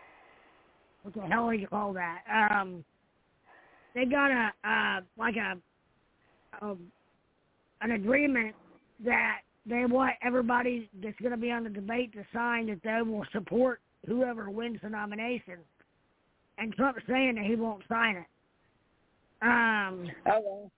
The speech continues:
Speaker 1: so he may or may not be on the debate anyway. Uh, but, um,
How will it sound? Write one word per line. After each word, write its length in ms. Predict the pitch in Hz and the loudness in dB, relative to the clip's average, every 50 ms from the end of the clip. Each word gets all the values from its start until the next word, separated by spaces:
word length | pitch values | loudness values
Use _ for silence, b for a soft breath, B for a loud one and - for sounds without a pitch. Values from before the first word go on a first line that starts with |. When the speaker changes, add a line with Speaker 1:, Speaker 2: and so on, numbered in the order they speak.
| _ _ _ | _ _ _
Speaker 1:
so 100 | 233 233 | 0 2
he 160 | 208 247 285 | 4 6 6
may 120 | 277 277 269 - | 6 4 2 0
or 140 | 269 262 247 | 0 0 2
may 160 | 254 247 254 | 4 4 4
not 260 | 254 254 254 269 - | 4 4 2 0 -2
be 160 | 240 240 247 | -2 0 0
on 160 | 247 233 226 220 | 0 0 0 -2
the 60 | 214 | -2
debate 400 | 190 214 202 220 220 233 233 226 226 | -2 -2 0 0 0 0 0 -2 -2
anyway. 600 | 240 247 233 208 185 180 175 175 175 165 - - _ _ _ _ _ _ _ 220 | -2 -2 -2 -2 -4 -6 -6 -8 -10 -12 -14 -18 _ _ _ _ _ _ _ -2
Uh, 200 | 226 220 202 175 170 - _ _ _ _ _ _ _ _ _ _ _ _ _ _ _ _ _ _ _ _ _ _ _ _ _ 208 | -2 0 0 -2 -6 -12 _ _ _ _ _ _ _ _ _ _ _ _ _ _ _ _ _ _ _ _ _ _ _ _ _ 0
but, 280 | 254 247 247 240 233 - _ _ 233 | 2 2 2 0 -2 -6 _ _ -4
um, 680 | 240 247 240 240 226 208 202 190 185 180 170 165 | -2 -2 0 -2 -2 -4 -4 -6 -8 -12 -16 -18